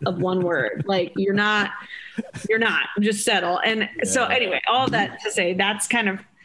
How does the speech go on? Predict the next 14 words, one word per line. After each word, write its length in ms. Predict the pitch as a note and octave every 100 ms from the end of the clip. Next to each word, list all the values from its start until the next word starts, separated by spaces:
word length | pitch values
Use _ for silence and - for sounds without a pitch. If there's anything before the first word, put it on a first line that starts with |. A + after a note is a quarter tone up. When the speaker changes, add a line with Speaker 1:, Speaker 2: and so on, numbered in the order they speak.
| - - _ -
Speaker 1:
it 160 | G#3
does 240 | C4 C#4 C4
require 480 | C#4+ - A#3 A3
patience, 500 | G#3 A3 G3+ G3+ F#3+
but 160 | - G3
I 100 | G3
wouldn't 280 | G3+ A3+ G#3
say 160 | G#3 F#3+
more. 360 | F#3 F3 D3 -
I 100 | F#3
would 160 | G3
just 200 | F#3 G3
say 140 | - F#3
different. 460 | E3+ - - -